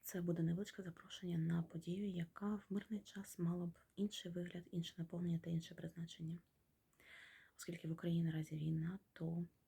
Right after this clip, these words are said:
я щиро сподіваюся, що подія відбудеться, але матиме вона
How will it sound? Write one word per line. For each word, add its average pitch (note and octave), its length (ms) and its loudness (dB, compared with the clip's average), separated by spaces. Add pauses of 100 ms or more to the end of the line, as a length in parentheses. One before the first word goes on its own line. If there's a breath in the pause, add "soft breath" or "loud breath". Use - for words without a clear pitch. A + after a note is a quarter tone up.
(440)
я D#3+ 380 2
щиро - 280 -6
сподіваюся, E3+ 460 -2
що - 120 -6
подія D#3+ 260 -2
відбудеться, E3+ 580 -4
але E3 200 2
матиме D#3+ 400 6
вона D3 260 0